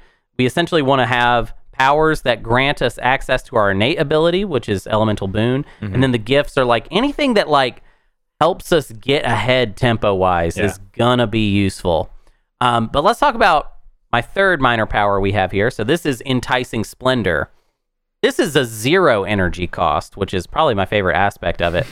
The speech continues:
Speaker 2: <laughs>
Speaker 1: Um, it is a quick ability.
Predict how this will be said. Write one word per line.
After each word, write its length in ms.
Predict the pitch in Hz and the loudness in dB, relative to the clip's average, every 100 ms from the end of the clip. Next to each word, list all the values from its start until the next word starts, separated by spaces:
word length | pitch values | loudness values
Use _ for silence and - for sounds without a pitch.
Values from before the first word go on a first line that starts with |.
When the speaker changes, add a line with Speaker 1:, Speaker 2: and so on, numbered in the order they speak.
| 185 | -2
Speaker 2:
<laughs> 180 | 143 170 | -2 0
Speaker 1:
Um, 320 | 120 110 - 104 | 0 0 -4 -2
it 140 | 143 | 0
is 260 | 147 120 - | 2 0 -4
a 260 | 127 113 107 | -2 -2 -2
quick 340 | - 196 254 | -2 -2 0
ability. 580 | 131 104 87 90 98 | 0 0 0 0 0